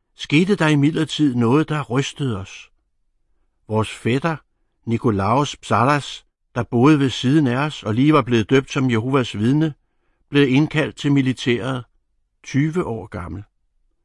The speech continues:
Nikolaos gav modigt militærmyndighederne dette svar: "Jeg kan ikke kæmpe i hæren, for jeg er soldat for Kristus." Han blev stillet for en militærdomstol og idømt ti års fængsel.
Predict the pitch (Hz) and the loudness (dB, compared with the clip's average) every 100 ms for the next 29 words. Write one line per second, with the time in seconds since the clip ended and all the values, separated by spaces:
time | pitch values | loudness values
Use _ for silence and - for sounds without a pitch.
0 | _ _ _ _ 110 - 107 95 113 135 | _ _ _ _ -8 -2 -2 0 -2 -2
1 | - 117 110 110 139 135 131 120 113 139 | -4 -2 2 2 2 4 2 2 0 -2
2 | 143 147 139 143 131 127 117 - 120 139 | 2 2 2 2 2 2 0 0 -2 -2
3 | - 113 127 131 _ _ _ _ _ _ | -6 -4 -6 -8 _ _ _ _ _ _
4 | _ _ _ _ 113 160 196 190 - 123 | _ _ _ _ -4 2 4 2 2 2
5 | 98 87 101 160 160 156 - _ _ _ | 2 -2 -2 0 -2 -4 -8 _ _ _
6 | _ 147 131 135 - 156 131 110 104 - | _ -2 0 0 -2 -2 -2 -6 -8 -12
7 | - 196 - 113 101 - _ _ _ _ | -8 -8 -8 -10 -14 -18 _ _ _ _
8 | _ _ _ _ _ _ _ _ - 131 | _ _ _ _ _ _ _ _ -6 -4
9 | 135 - 123 127 123 120 120 113 113 - | -4 0 0 2 2 2 4 2 -2 -2
10 | 165 175 156 147 - 143 123 - _ _ | -2 0 0 0 0 0 -2 -12 _ _
11 | _ - 127 139 147 139 113 - - 208 | _ -8 -4 -2 2 0 0 -10 -8 -8
12 | - 139 139 127 - 101 135 - 107 | -8 -8 -8 -10 -8 -10 -8 -14 -16